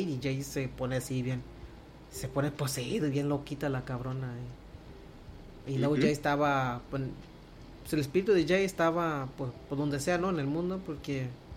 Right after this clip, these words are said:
Speaker 1: Pues, Jade siempre lo que hace en la serie es agarrar los poderes. Ella es,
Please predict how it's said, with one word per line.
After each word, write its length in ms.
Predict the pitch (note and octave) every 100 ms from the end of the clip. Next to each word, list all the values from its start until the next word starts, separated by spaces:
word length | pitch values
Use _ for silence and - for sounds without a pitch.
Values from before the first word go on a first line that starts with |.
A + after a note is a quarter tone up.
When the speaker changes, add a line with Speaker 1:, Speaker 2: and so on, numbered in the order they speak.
| - - - - F#3
Speaker 1:
Pues, 140 | F#3+
Jade 140 | A3+
siempre 720 | A#3+ A3 A3 A3 G#3+ F#3 D3+ - C#3+
lo 160 | E3
que 120 | E3 D3
hace 200 | D3+ F#3
en 60 |
la 100 | D#3+
serie 600 | D3 D#3 D#3+ F3 E3 C#3+
es 100 | D3 D3+
agarrar 420 | D3 C#3+ C#3 D3
los 100 | E3
poderes. 840 | D3 C#3+ D#3 F3 F#3+ G3+ G3+ G3
Ella 260 | D3 D3+
es, 100 | D3+